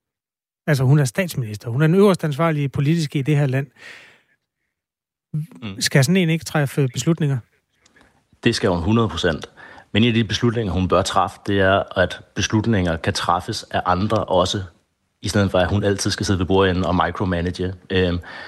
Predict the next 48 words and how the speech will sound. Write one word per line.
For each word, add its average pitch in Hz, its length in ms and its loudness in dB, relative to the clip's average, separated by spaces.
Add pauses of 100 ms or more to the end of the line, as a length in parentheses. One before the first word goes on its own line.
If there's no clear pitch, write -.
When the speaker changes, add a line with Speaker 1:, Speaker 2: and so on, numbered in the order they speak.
(260)
Speaker 2:
jeg 95 100 2
har 110 80 4
min 95 120 -2
egen 101 180 0
baggrund 101 380 0
i 95 40 0
det 90 80 -4
private 95 280 2
erhvervsliv, 104 560 2
og 95 180 0
der 104 60 4
er 95 220 2
det 104 120 -2
helt 131 380 -4
tydeligt, 120 460 0 (100)
at - 180 -6
det 104 60 2
er 107 40 2
det 104 100 2
modsatte, 101 540 2
man 90 160 -2
ser. 90 260 0 (240)
Altså, 101 160 -4
det 92 120 -2
gennem 104 160 2
de 104 80 -4
sidste 127 220 -2
mange 92 280 2
år 92 220 0
er 90 260 0 (460)
det 123 100 4
menneskesyn 110 540 0
og 98 60 -4
den 107 120 2
ledelsesstil, 104 560 -2
der 95 60 -2
ligger 95 340 0 (180)
til - 120 -8
grund 104 300 0
for, 104 100 -6
hvordan 92 200 0
man 92 120 2
leder 92 180 2
virksomheder 90 500 0
i 85 60 2
dag, 87 180 2
organiserer. 87 340 -2
Det - 260 -4